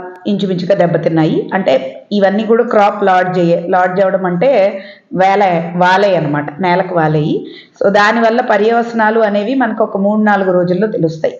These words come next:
ఏం పర్యవసనాలు ఉన్నాయనేవి. ఇంచుమించుగా నూట ముప్పై నాలుగు విలేజెస్లో ఉన్న క్రాప్ దెబ్బతిన్నది కొంచెము,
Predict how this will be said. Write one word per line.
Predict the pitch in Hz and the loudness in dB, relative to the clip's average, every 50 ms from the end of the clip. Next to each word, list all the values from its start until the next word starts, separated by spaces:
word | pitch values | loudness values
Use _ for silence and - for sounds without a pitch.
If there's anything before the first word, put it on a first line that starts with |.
| - 190 | -4 -2
ఏం | 185 180 | 0 0
పర్యవసనాలు | 180 180 175 165 165 165 165 165 - - 160 160 160 - | 0 2 2 2 4 2 2 0 -2 -4 -4 -4 -2 -2
ఉన్నాయనేవి. | - - 98 - - - - - - - - - - - - - - _ - | -4 -4 -4 -4 -4 -4 -4 -6 -8 -10 -14 -20 -20 -20 -20 -20 -12 _ 0
ఇంచుమించుగా | 196 202 185 202 196 196 185 196 190 190 | 0 2 2 2 2 2 2 2 2 2
నూట | 185 185 185 196 202 202 | 2 2 0 0 0 0
ముప్పై | 208 202 196 196 - 196 196 | 0 0 0 0 2 0 2
నాలుగు | 190 185 185 185 185 170 175 175 175 175 175 - - - - _ - | 2 0 0 0 0 0 0 -2 -2 -4 -6 -10 -14 -18 -20 _ -6
విలేజెస్లో | - 190 185 202 202 208 202 202 - 202 196 | -4 -2 0 0 2 0 0 0 0 0 0
ఉన్న | 190 185 180 185 | 0 0 -2 -4
క్రాప్ | 180 - 196 185 180 185 185 - 175 - - - - - | -4 0 2 2 2 2 0 -2 -4 -8 -8 -6 -4 -2
దెబ్బతిన్నది | 175 170 165 170 175 175 180 175 175 180 | 0 0 0 -2 -2 -2 0 0 0 -2
కొంచెము, | 175 180 - - 170 - 202 233 302 330 - | -2 -4 -4 -4 -4 -4 -2 -2 -2 -4 -4